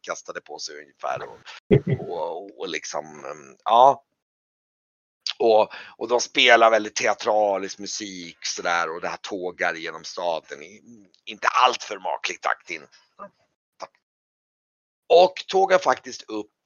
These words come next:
och ni märker att ni kommer in här i den delen som är den kejsarliga delen utav den riktiga adelsdelen utav,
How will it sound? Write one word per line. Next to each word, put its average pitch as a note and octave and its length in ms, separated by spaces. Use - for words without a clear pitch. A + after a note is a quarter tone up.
och B2 120
ni B2 100
märker C3 400
att - 120
ni A#2 80
kommer A2+ 360
in C3+ 400
här F#2 320
i F#2+ 340
den F#2 200
delen E2+ 300
som F2 160
är D2+ 140
den D2+ 220
kejsarliga C3 1500
delen E2 420
utav D#2+ 340
den E2+ 160
riktiga F#2 400
adelsdelen G2+ 1080
utav, C#2 420